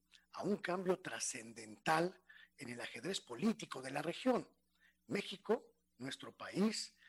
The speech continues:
decidió recuperar su papel como potencia latinoamericana. Es una decisión histórica, pero también paradigmática, sin precedentes, la que está tomando el presidente López Obrador al anunciar que no acudiría personalmente a la cumbre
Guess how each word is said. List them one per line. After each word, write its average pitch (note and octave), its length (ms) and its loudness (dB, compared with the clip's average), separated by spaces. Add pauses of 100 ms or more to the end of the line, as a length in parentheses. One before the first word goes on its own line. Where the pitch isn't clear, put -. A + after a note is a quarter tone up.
(240)
decidió D#3 480 -2
recuperar D#3+ 480 -2
su - 180 -8
papel - 560 -6 (380)
como A#2+ 260 -12
potencia C#3 520 -4
latinoamericana. A2+ 920 -10 (680)
Es G3+ 160 2
una A#3+ 100 8
decisión - 560 4
histórica, C#3 720 -2 (360)
pero - 220 -6
también G3 240 0
paradigmática, - 880 -4
sin A#2 240 -6
precedentes, D3+ 880 -2 (300)
la A#2+ 120 -4
que - 80 -12
está - 160 -4
tomando E3 340 0
el C#3+ 100 -2
presidente - 500 -8
López C#3+ 320 -4
Obrador A#2 520 0 (420)
al A2 120 -4
anunciar B2+ 400 -2
que - 140 -10
no D#3+ 260 0
acudiría E3 720 0
personalmente C3+ 800 -4
a - 20 0
la G#2 120 -6
cumbre C3+ 540 -2